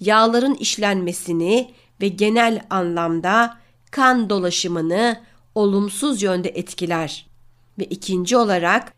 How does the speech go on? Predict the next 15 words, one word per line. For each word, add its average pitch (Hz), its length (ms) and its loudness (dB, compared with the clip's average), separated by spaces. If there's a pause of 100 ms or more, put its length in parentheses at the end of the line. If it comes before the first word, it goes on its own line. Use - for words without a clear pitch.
(140)
tuz 277 240 0
tüketiminizi 233 800 -2
azaltın. 175 840 -2 (640)
Aşırı 254 400 0
miktarda 196 800 0
tuz 311 260 -4
tüketimi 196 800 -2 (320)
atar 269 460 0
damar 202 400 2
duvarlarını 190 680 0
sertleştirir 175 1120 -4 (260)
ve 196 140 0
kan 262 320 4
basıncını 247 520 0
yükseltir 185 1000 -2